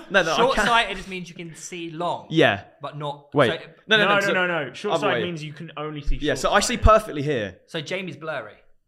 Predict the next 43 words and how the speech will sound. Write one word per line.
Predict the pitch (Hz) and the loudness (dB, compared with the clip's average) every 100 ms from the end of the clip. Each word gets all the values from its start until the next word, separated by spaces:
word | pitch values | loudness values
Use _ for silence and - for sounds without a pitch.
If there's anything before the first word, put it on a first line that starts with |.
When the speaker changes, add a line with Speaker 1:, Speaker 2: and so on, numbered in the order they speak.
| _ _ _ _ _ _ - | _ _ _ _ _ _ -18
Speaker 1:
K-, | - - 185 233 | -18 -18 -20 -12
kind | - 220 175 | -4 -2 -2
of, | 117 117 | -6 -4
yeah. | 123 104 95 139 | -4 -4 -6 -4
Speaker 2:
Oh, | 156 160 | 0 0
Speaker 1:
I | |
can't | 160 214 180 | 0 -2 0
Speaker 2:
okay. | |
Speaker 1:
make | 190 185 | -4 -4
out | - | -8
facial | - 160 143 139 120 - _ _ | -8 -8 -6 -8 -10 -14 _ _
Speaker 2:
Can | - - | -6 -4
you | |
Speaker 1:
con-, | 262 185 | 2 2
yeah. | 104 | 0
Speaker 2:
drive? | 98 - _ _ - | -8 -20 _ _ -2
Speaker 1:
No, | 135 113 | 0 0
I | 120 | -2
have | 120 | -4
never | 127 113 | -4 -2
had | 107 | -4
a | |
lesson. | 104 101 - 92 - _ _ _ _ _ _ - | -4 -6 -8 -14 -16 _ _ _ _ _ _ -12
Never. | 110 98 92 - - | -10 -10 -12 -12 -4
I | 131 | -2
don't | 131 | 0
know. | 143 123 | 0 0
I | 156 | -2
Speaker 3:
You | |
Speaker 1:
should. | 147 | 0
Speaker 3:
plan | 196 233 | 2 0
to? | - | -6
Do | 107 - - | -16 -18 -6
you | 165 | 2
Speaker 1:
No, | 143 | 4
I | 131 | 4
Speaker 3:
know? | |
Speaker 1:
definitely | 147 135 113 113 | 0 -4 -6 -10
do. | 101 | -8
Yeah. | 101 98 98 92 _ | -8 -6 -8 -10 _
Speaker 3:
Yeah. | 113 101 | -12 -6
Speaker 1:
But | 123 | -4
again, | 123 107 | -4 -6